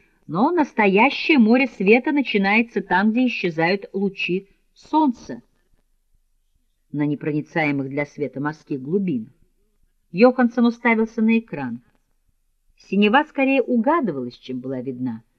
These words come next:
От ненаметанного глаза она ускользала, но камера робота давала снимки с высоким разрешением. Возможно, Лунд была права.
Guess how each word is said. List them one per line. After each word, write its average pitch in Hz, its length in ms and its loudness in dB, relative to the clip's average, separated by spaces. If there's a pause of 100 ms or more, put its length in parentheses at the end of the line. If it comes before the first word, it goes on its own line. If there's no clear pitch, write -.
(500)
От - 340 -6
ненаметанного 185 760 0
глаза 180 500 2
она 175 460 -2
ускользала, 208 840 -2 (420)
но 147 140 -6
камера 151 560 -4 (340)
робота 156 600 -2
давала 135 360 -4
снимки 156 600 -8 (580)
с - 120 -20
высоким 143 480 -8
разрешением. 170 720 -2 (460)
Возможно, 135 640 -8
Лунд 135 520 -8
была 143 300 -6
права. 185 420 -4